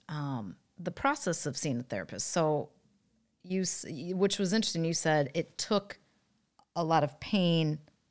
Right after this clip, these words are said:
to get you there. So we have many people listening right now that are trying to bargain with themselves, if you will. "I don't, I'm not that bad. I don't really need to go." And many people do that 'cause let's face it,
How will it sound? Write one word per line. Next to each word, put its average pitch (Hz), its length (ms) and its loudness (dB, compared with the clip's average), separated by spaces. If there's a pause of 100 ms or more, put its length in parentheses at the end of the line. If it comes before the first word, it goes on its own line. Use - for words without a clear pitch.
(420)
to 180 100 -2
get 175 260 -2
you 156 80 -2
there. 107 200 -2
So 190 220 4
we 190 220 4
have 196 220 4
many 180 240 2
people 165 320 -2
listening 151 480 -2 (640)
right 165 220 2
now 131 340 -4 (380)
that 170 640 4
are 160 680 2 (360)
trying 254 540 6
to 170 720 2 (100)
bargain 214 400 8
with 147 160 0
themselves, 101 680 -2
if 165 180 -4
you 170 120 0
will. 156 560 4 (140)
"I 214 160 6
don't, 180 180 4
I'm 175 120 4
not 139 200 2
that - 180 -6
bad. 82 360 -10 (140)
I 202 100 6
don't 180 140 2
really 127 180 -4
need 107 160 -8
to 104 80 -12
go." 85 500 -10
And 214 140 8
many 220 160 6
people 202 240 0
do 185 100 2
that 170 160 4
'cause 220 180 0
let's 226 180 2
face 185 240 2
it, - 200 -2